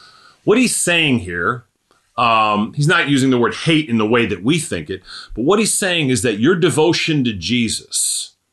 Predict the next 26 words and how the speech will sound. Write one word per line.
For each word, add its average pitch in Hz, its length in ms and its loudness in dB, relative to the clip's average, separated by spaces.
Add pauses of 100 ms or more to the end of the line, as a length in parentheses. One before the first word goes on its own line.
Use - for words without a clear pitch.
(760)
ought 160 220 0
to 151 100 2
be 160 240 -2
so 208 880 2 (420)
much 147 420 2
higher, 107 840 -2 (180)
so 202 320 2
noticeably 190 880 4
higher 123 800 0 (320)
than 151 180 2
your 165 160 4
devotion 139 720 2
to 156 240 -6
even 185 320 2
your 165 180 2
most 156 560 2 (300)
close - 680 0 (280)
and 175 240 0
intimate 156 640 2
human 165 400 2
relations. 135 680 0 (260)
It's 151 160 0
not 226 220 4
an 190 80 2
accident, 151 520 -2
right? 123 240 -2